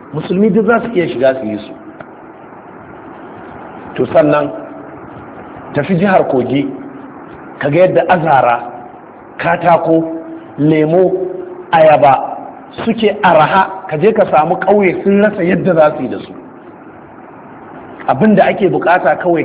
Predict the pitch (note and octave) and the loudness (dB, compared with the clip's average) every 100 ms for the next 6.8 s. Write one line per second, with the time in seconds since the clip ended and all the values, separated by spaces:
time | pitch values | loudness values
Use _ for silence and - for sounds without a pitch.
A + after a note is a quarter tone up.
0 | - C#3+ - C3+ F#3+ F#3+ C#3 D#3 E3+ E3+ | -4 -8 -6 -2 -2 0 -2 2 2 4
1 | D3 - C3 C#3+ D#3+ E3 D#3+ D#3 - E3 | 0 -2 -4 0 2 2 -2 -4 -2 0
2 | C3+ - - - - - - - - - | 0 -4 -8 -14 -16 -18 -20 -20 -20 -8
3 | - E3+ D3+ F3+ G3 F3 D#3 C3+ C3 C#3 | -2 0 0 0 2 4 2 0 -4 -6
4 | C3+ C#3 D#3 C3 F#2 - - - - - | -4 -2 0 -2 -4 -14 -18 -20 -20 -20
5 | - C#3+ C#3 C#3 D3 D3 D3+ D3 C3 C#3 | -6 -4 -4 0 0 0 -2 -2 -2 -2
6 | B2 A2 A#2+ A#2 F2+ F2 F2+ E2+ | -4 -2 -2 0 -4 -4 -8 -10